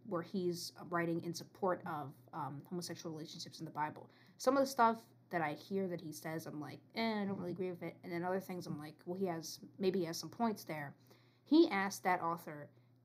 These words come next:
to, um, sort of talk about certain verses in the Bible or certain, uh, theological beliefs in the Bible. And his answers were very one-sided, I guess. It was very much, you know, black and white.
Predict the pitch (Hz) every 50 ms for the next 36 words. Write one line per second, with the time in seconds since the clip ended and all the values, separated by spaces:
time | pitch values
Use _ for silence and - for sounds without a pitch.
0 | - - - 190 175 170 165 165 160 160 165 170 - - - 165 160 156 151 151
1 | 143 139 - - - - _ - - - 196 190 - - 208 202 202 202 202 202
2 | - - 214 196 - - 190 190 185 180 - - _ _ _ - - 180 208 202
3 | 196 - 214 202 190 202 202 190 - 180 175 175 175 180 185 180 175 160 165 -
4 | - 196 180 170 - 170 151 143 170 147 143 151 180 - _ _ _ _ _ _
5 | _ _ - - - - 185 170 170 175 170 - - 170 180 170 170 180 170 -
6 | - 180 165 - - 151 151 156 151 - - - 175 - _ - - - - 180
7 | 175 170 165 165 165 151 - - - - - - - 175 - - - - - -
8 | - _ _ _ - - - 226 214 208 208 202 - - - - - - 240 294
9 | 302 - 226 202 196 202 175 170 196 202 208 214 214 180 180 202 202 196 190 -
10 | 190 170 165 170 - - - - - - _ - - - _ _ - 160 160 -
11 | - - - - - - - - - - - - - - - 196 180 185 175 170
12 | - 196 190 202 190 190 185 180 175 - - 196 175 165 160 156 156 156 - -
13 | - _ - _ _ _ - 170 170 175 196 - 226 202 190 170 170 165 165 165
14 | 170